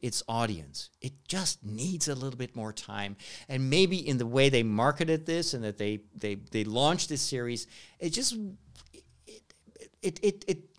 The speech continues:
I think a lot of people that gave it a chance, watched the first two episodes, like me, thought, "Hey, it's on, uh, it's on Disney Plus. I can watch this later." Uh, uh, the first two episodes just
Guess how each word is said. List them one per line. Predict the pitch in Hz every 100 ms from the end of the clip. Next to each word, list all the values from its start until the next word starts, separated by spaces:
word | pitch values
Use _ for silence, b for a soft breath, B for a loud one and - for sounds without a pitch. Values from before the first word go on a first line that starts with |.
| B B B B
I | 190
think | 240 269 165 -
a | 170
lot | 160 175 233
of | 294 -
people | 254 226 175 127
that | 131 - 127 - 120
gave | 143 196 226
it |
a | 220
chance, | - 214 160 120 113 110
watched | 127 180 -
the | 208
first | 175 160 -
two | 139
episodes, | 139 127 117 117 -
like | 139 240 233
me, | 190 175
thought, | 160 151 143 B
"Hey, | - 285 - -
it's | 214 214
on, | 233 214 190 - _ - 196
uh, | 208
it's | 202 214
on | 170
Disney | 117 170
Plus. | - 107 117 -
I | 240
can | 339 285
watch | 180 -
this | 196 185
later." | 202 180 92 - _ -
Uh, |
uh, | 165 156 143 B B
the | 165
first | 170 240 240
two | 208
episodes | 165 160 - 135 135 131
just | - 175